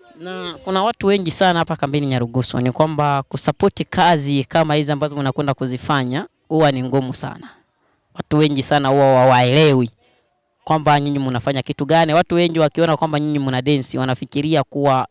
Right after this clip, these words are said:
yoyote ambaye anajihusisha na kikundi cha V I P kama V I P, huyo ni kwamba ni moja kati ya wale wadada ambao tunawaita masingumaza.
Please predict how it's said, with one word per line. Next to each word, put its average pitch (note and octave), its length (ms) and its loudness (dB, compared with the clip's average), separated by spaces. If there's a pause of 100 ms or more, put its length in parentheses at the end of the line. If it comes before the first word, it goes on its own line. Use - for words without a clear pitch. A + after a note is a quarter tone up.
yoyote E3+ 400 2
ambaye E3 240 4
anajihusisha D3+ 600 -2
na C#3+ 80 -4
kikundi C#3+ 340 -6
cha - 140 -4
V C3+ 200 -4
I A#2+ 140 -2
P - 160 -10
kama C3 280 -6
V B2 160 -6
I D3 100 -8
P, - 220 -6 (440)
huyo F3 340 4
ni D3 100 -2
kwamba D3+ 400 0
ni C#3 80 -4
moja D3 280 -2
kati - 260 -2
ya C3+ 40 0
wale C#3+ 160 2
wadada C3+ 380 0
ambao G3+ 200 -6
tunawaita C3+ 800 0
masingumaza. B2+ 760 -6